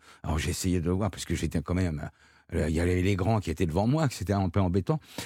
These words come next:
Et à un moment donné, quelqu'un est venu me voir, il me dit, euh, euh, jeune homme, venez. Je dis, ah bon ?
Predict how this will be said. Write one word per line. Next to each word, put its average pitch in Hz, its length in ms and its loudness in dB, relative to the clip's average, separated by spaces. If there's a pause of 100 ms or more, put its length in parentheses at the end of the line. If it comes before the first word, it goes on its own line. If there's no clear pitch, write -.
(180)
Et 113 100 6
à 113 60 6
un - 20 4
moment 117 140 4
donné, 113 240 4
quelqu'un 120 280 2
est 113 60 6
venu 107 140 4
me 104 80 4
voir, 139 180 4
il 120 60 2
me 110 100 4
dit, 110 160 4
euh, 92 160 2 (400)
euh, 78 180 -2
jeune 120 200 4
homme, 117 120 2
venez. 117 260 2 (2000)
Je 87 120 -4
dis, 87 60 2
ah 85 60 2
bon ? 120 140 2